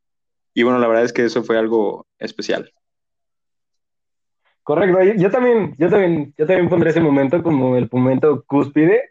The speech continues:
Speaker 2: oficializar, eh, en efecto, como dices, nuestra relación. O sea, de verdad que fue un momento, también creo que fue un momento cúspide de nuestra relación y, pues, pues fue algo, algo hermoso, algo hermoso y divertido, sobre todo divertido.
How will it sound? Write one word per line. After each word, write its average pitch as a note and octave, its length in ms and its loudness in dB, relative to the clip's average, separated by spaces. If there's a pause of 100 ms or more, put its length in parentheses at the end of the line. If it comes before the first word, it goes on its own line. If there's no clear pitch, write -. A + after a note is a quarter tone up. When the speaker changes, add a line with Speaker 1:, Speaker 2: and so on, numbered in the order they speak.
(140)
Speaker 2:
oficializar, C3 1080 -2 (540)
eh, C3+ 220 2
en C#3+ 80 2
efecto, A3+ 300 -2
como G#3 180 0
dices, G#3 180 0
nuestra C#3 280 0
relación. C#3 600 0 (100)
O A#2 100 -10
sea, B2 260 -2
de B2+ 100 0
verdad B2+ 260 0
que D3+ 120 -4
fue D3+ 140 -2
un C#3+ 60 0
momento, C#3+ 720 0 (1000)
también G3+ 220 -2
creo G3 180 0
que F3 140 0
fue F3 160 -2
un F3 60 2
momento E3+ 280 0
cúspide E3+ 480 0
de C3+ 140 -2
nuestra A#2 340 -2
relación A2+ 480 -2 (160)
y, A#2 120 -14
pues, A2 480 -12 (500)
pues B2 160 -8
fue D#3+ 80 0
algo, E3 420 2
algo C#3+ 220 0
hermoso, B2+ 500 -4
algo C#3 200 0
hermoso D#3+ 440 -2
y F3 300 -2
divertido, C3+ 520 0 (460)
sobre C#3 220 -2
todo F#3 160 0
divertido. A#2+ 420 -4